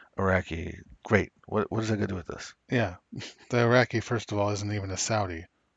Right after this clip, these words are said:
Speaker 2: So, fantastic.
Speaker 1: It
Speaker 2: What
Speaker 1: wouldn't
Speaker 2: is
Speaker 1: matter anyway,
Speaker 2: <laughs> It, no, it
Speaker 1: if it
Speaker 2: wouldn't, but
Speaker 1: was.
Speaker 2: No, it wouldn't, but it's, it's especially laughable because that person has nothing to do with that country in any way. So, good for you. Congratulations for pointing out an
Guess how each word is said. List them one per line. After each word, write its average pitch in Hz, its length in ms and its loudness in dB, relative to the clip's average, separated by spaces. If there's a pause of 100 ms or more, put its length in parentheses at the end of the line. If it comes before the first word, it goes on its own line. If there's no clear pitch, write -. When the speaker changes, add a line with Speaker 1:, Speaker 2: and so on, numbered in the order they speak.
(220)
Speaker 2:
So, 87 360 -4
fantastic. 98 800 -6 (720)
Speaker 1:
It - 60 2
Speaker 2:
What 110 80 6
Speaker 1:
wouldn't 87 180 2
Speaker 2:
is 87 80 -2
Speaker 1:
matter 85 200 -2
anyway, 110 360 2
Speaker 2:
<laughs> 135 140 2
It, 135 60 0
no, 143 200 10 (140)
it - 40 12
Speaker 1:
if 120 80 6
it 104 80 6
Speaker 2:
wouldn't, - 0 -
but - 0 -
Speaker 1:
was. 107 460 6 (240)
Speaker 2:
No, 147 180 10
it 113 40 6
wouldn't, 117 280 6
but 107 120 0
it's, - 300 -2 (540)
it's 117 140 -2
especially 120 420 6
laughable 101 460 2
because 98 400 -4
that 101 120 -4
person 107 240 -4
has 92 120 -6
nothing 98 340 -6
to 90 80 -8
do 90 400 -6 (380)
with 107 240 -4
that 101 160 0
country 98 420 -6
in 87 80 -8
any 101 220 -2
way. 82 260 -8 (640)
So, 87 680 -8 (680)
good 107 160 -6
for - 140 -4
you. 127 360 2 (500)
Congratulations 110 840 -2
for - 120 -8
pointing 104 320 -4
out 104 100 -2
an 92 160 -8